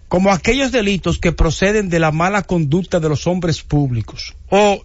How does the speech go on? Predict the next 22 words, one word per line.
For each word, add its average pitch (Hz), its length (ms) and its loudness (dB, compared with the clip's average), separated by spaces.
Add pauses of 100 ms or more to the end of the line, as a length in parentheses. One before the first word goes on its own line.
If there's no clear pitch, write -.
en 151 140 -2
otras 208 300 -4
palabras, 160 580 0
del 156 220 0
abuso 185 640 -2
o 165 140 2
violación 156 760 0 (360)
de 143 200 0
una 175 260 0
co-, - 200 -14
de 151 100 0
alguna 151 400 0
confianza 151 720 -2
pública. 120 600 -4 (500)
Son 240 400 2
de 240 100 0
una 269 220 2
naturaleza 208 800 0
que 160 160 -4
con 165 160 -2
peculiar 160 640 0
propiedad, 190 640 0